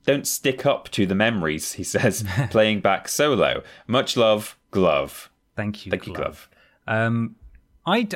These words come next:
Speaker 2: I tend not to revisit too many of my old favourites, and,
Speaker 1: Mm.
Speaker 2: um, the sort of games that we used to play in multiplayer growing up, like Time Splitters and, uh, what's it called?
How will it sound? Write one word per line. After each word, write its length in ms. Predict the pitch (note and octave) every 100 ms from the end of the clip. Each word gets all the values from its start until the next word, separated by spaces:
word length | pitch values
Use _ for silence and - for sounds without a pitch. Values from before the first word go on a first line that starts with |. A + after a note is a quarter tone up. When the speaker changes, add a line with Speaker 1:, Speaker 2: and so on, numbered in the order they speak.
| -
Speaker 2:
I 140 | G#3+
tend 240 | G#3+ A#3 G#3
not 140 | -
to 120 | D#3+
revisit 680 | B2+ D3 C#3+ A2 E3 D#3 A#2+
too 180 | - A#2+
many 240 | A2+ G#2
of 160 | G2 F2+
my 160 | F#2 F2
old 220 | E2 D#2
favourites, 680 | - E2+ D#2+ - - - - -
and, 400 | G#2 G2+ F#2+ F#2+
Speaker 1:
Mm. 200 | F#2+ F#2 F#2+
Speaker 2:
um, 200 | F#2 F2+ _ _ _ _ _ _ -
the 80 | B2+
sort 200 | D#3+ D3
of 100 | G#2+
games 320 | C3+ C3 B2
that 160 | A#2 G#2+
we 120 | A#2+
used 280 | A#2 - -
to 80 |
play 240 | - A2 G#2
in 80 | G2+
multiplayer 800 | G2+ G2+ G#2 - G2+ F#2 F2+ E2+ _ _
growing 380 | A2 G2 F#2 F#2+
up, 280 | F#2 - - _ _ _ -
like 220 | E2+ -
Time 300 | - F#2+ F#2+
Splitters 800 | - G2+ F2+ - E2+ D#2+ - - -
and, 640 | F#2+ E2+ E2 D#2+ D#2+ D#2 - _ _ _ _
uh, 380 | - F2 E2+ E2+
what's 380 | F2 G#2+ F2+ -
it 60 | F#2+
called? 360 | - F2 F2